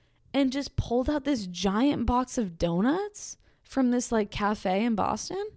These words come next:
a-, and then went back to sleep. It was the weirdest thing. She, like, fully undid the tray table, put the box of donuts on there, and then went back to sleep.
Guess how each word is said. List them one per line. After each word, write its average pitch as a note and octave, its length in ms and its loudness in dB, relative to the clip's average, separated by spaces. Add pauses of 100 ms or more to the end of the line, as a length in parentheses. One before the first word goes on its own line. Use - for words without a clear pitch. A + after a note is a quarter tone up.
(1040)
a-, - 120 -8 (160)
and C4 120 6
then C#4 140 8
went A3+ 220 6
back B3 160 2
to A#3+ 100 2
sleep. C4 560 0 (140)
It E4+ 140 8
was F4+ 180 6
the G4 120 6
weirdest D4+ 800 2
thing. F4 180 0
She, D4+ 180 0
like, D4+ 200 4 (240)
fully D#4 580 2
undid C4+ 360 4
the C4 80 2
tray B3+ 280 4
table, G3 360 0
put B3 320 2
the C4 80 4
box B3 260 2
of A#3 80 0
donuts G#3 320 4
on G3+ 200 2
there, F#3+ 160 0
and G3 100 2
then G3 100 2
went F#3+ 140 0
back - 140 -2
to - 60 -12
sleep. - 280 -10